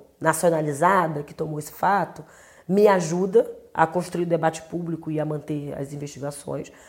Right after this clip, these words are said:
mas o meu próprio boletim de ocorrência foi registrado como tentativa de assalto. Eu não pude sequer, é, incidir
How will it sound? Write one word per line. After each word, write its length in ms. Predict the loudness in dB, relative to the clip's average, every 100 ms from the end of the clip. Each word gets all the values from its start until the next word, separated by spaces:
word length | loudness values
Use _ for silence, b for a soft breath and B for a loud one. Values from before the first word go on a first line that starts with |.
| B B 0
mas 640 | 2 2 0 -4 -6 -14 _ _ b b
o 80 | 2
meu 120 | 4
próprio 320 | 4 2 0
boletim 320 | 0 2 0 -2
de 100 | -2
ocorrência 480 | 0 0 0 -2
foi 460 | -6 0 4 4 4
registrado 540 | 0 0 0 -2 -2 0
como 200 | -2 -2
tentativa 400 | -8 -10 -12 -12
de 80 |
assalto. 580 | -6 0 2 2 -2 -12 -20 _ _ _ _ _ _ _ -2
Eu 60 |
não 140 | 0 2
pude 320 | 0 -2 -2
sequer, 720 | -6 -4 2 4 4 2 -4 B B B B
é, 260 | 6 6 6
incidir 1080 | 4 4 4 0 -2 -2 0 2 0 -2